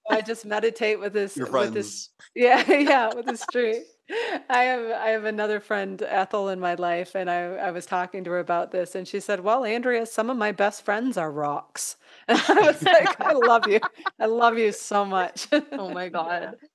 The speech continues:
Speaker 1: Yeah.
Speaker 3: Um, I don't know if you've ever seen this video. It went around on social media, but it's Drew Barrymore, like, going outside in the rain, and it's, like, raining on her, and she's like, "You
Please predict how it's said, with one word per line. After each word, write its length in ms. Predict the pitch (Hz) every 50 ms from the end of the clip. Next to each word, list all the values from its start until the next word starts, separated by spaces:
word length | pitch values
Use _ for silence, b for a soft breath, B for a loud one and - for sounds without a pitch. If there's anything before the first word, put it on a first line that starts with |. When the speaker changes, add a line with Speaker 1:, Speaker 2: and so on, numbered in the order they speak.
| _ _ _ _ _ -
Speaker 1:
Yeah. 320 | 185 202 202 190 190 180 175
Speaker 3:
Um, 340 | 170 170 170 - - _ _ _ _ _ _ -
I 80 | - 220
don't 100 | 233 254
know 60 | 277
if 80 | 302 285
you've 100 | 294 240
ever 220 | 185 190 185 180
seen 160 | 180 202 202 190
this 140 | 190 190 175
video. 320 | 165 180 175 175 175 175
It 60 | 180 160
went 140 | 175 175 175
around 200 | 180 180 180 180
on 100 | 180 180
social 260 | 185 180 170 190 180
media, 340 | 165 165 165 170 170 170 170
but 120 | 165 180
it's 180 | 185 180 180 -
Drew 220 | - 175 202 220 196
Barrymore, 580 | 180 165 151 156 175 190 208 214 220 226 240
like, 200 | 226 190 175 175 -
going 220 | 175 175 175 180
outside 420 | 196 185 - - 180 165 175 170
in 80 | 185 185
the 100 | 175 175 151
rain, 420 | 151 139 101 - 196 226 285 302 - -
and 100 | 196 190
it's, 120 | 185 -
like, 120 | 202 196 196 170 165 -
raining 340 | 170 156 170 185 220 233 240
on 160 | 254 277 285
her, 200 | 262 277 302 330 339 -
and 140 | 226 226 -
she's 240 | - - 254 240
like, 240 | - 254 262 - _ B B B B B B -
"You 140 | 392 415